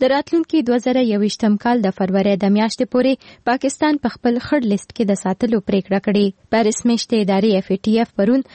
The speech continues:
د اکتوبر په درویشتمه د درې ورځنۍ غونډې په پای کې وویل چې پاکستان د اووه ویشت نکاتو اکشن پلان کې یوویشت عملي کړي او پر شپږو یې جزوي عمل کړي چې له وجې ورته تر فروری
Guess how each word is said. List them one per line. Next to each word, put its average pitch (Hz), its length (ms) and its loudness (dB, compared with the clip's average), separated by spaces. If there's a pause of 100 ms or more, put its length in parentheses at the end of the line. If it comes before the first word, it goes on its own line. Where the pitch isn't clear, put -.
(160)
د 240 100 2
اکتوبر 262 440 -2
په 247 140 0
درویشتمه 269 600 0
د - 20 2 (120)
درې 208 180 2
ورځنۍ 214 460 0
غونډې 208 320 2
په 196 40 2 (120)
پای 214 180 0
کې 226 140 -2
وویل 254 260 0 (240)
چې 277 80 -2 (120)
پاکستان 285 540 0
د - 140 0
اووه 269 240 2
ویشت 294 260 -2
نکاتو 240 380 -2 (120)
اکشن 202 360 0
پلان 262 240 0
کې 226 120 0 (440)
یوویشت 285 480 0
عملي 202 320 0
کړي 262 200 2 (100)
او 226 100 0
پر 208 160 -2
شپږو 233 400 0
یې 240 180 2
جزوي 208 320 -2 (120)
عمل 247 240 2
کړي 277 260 2
چې 277 60 -2 (100)
له - 80 2
وجې 233 320 0
ورته 202 260 -2 (380)
تر 262 160 0
فروری 254 400 2